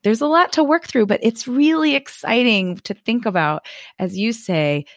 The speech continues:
that the tinkering around is happening out of necessity,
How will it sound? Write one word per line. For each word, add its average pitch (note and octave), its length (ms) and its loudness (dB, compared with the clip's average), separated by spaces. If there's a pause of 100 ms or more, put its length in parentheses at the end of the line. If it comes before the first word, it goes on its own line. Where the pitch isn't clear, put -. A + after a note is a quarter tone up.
(100)
that F#3 120 -2
the G#3+ 80 0
tinkering C4 640 2
around F#3+ 520 2 (260)
is E3+ 120 -6
happening - 580 -8 (160)
out F#3+ 140 2
of F#3 120 -4
necessity, F#3 760 -2